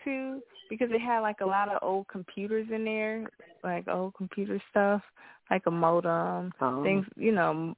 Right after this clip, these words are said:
Speaker 1: everything was
Speaker 2: Oh.
Speaker 1: attached to it. And, but it was, the room was so full of trash already. Like, it was no room for us to
Speaker 2: Mm-hmm.
Speaker 1: really move around. So I really didn't like that. I felt like that one was
Speaker 2: Mm.
Speaker 1: tacky.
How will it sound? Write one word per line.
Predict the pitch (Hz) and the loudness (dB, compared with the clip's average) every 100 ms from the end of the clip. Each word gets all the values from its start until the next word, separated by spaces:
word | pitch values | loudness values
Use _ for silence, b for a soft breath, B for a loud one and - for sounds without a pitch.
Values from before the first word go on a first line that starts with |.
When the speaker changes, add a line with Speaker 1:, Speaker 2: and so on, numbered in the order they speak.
| - | 2
Speaker 1:
everything | 180 190 185 180 | 2 2 -2 4
was | 165 | 4
Speaker 2:
Oh. | |
Speaker 1:
attached | 185 180 143 - | 4 0 -4 -4
to | 180 | 0
it. | 170 - B B _ | 0 -2 B B _
And, | - 214 | 0 2
but | 233 | 2
it | 247 | 2
was, | 247 _ _ _ | -2 _ _ _
the | 220 202 | -2 -2
room | 220 269 269 | -2 -2 -4
was | 247 | -4
so | 254 240 - - | -4 -4 -6 -2
full | 240 202 | -2 -2
of | 175 - - | -8 -16 -2
trash | 233 254 262 240 - | 0 2 0 0 -2
already. | 196 190 175 185 208 247 285 277 _ _ _ _ _ _ - | -2 -2 -2 -4 -4 -6 -8 -12 _ _ _ _ _ _ -4
Like, | 202 | 0
it | 208 | 0
was | 202 | 2
no | 214 214 | 0 2
room | 214 214 | 0 -2
for | 196 160 | 2 2
us | 156 | 2
to | |
Speaker 2:
Mm-hmm. | 143 190 | 0 -2
Speaker 1:
really | 202 185 | -2 -4
move | 185 196 196 | -4 -4 -4
around. | 175 175 185 175 160 165 170 _ b b _ | -4 -2 -2 -2 -4 -6 -10 _ b b _
So | 185 | 4
I | 226 | 4
really | 240 240 220 | 2 -2 -4
didn't | 196 185 | -6 -6
like | 180 - | -8 -6
that. | 175 | -6
I | 180 - | -4 -4
felt | 196 | -2
like | 190 - | -2 -4
that | 185 | -6
one | 143 180 | -4 -6
was | 175 | -8
Speaker 2:
Mm. | - | -4
Speaker 1:
tacky. | 185 175 - 160 160 | -2 -2 -6 -10 -8